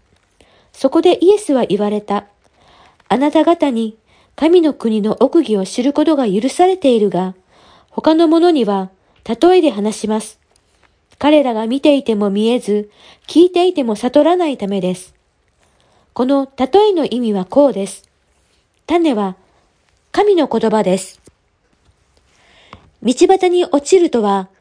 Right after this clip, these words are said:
こういう人たちのことです。御言葉を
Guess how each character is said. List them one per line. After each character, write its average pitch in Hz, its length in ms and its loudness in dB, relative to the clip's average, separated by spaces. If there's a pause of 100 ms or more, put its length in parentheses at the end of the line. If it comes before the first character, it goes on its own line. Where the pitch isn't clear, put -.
(260)
こ 330 200 2
う 349 60 2
い 339 100 2
う 370 100 4
人 392 180 0
た 359 140 0
ち - 100 -8
の 233 100 -6
こ 214 140 -10
と 214 120 -4
で 185 120 -2
す。 - 180 -12 (1300)
御 254 80 0
言 285 260 2
葉 285 260 0
を 277 200 -6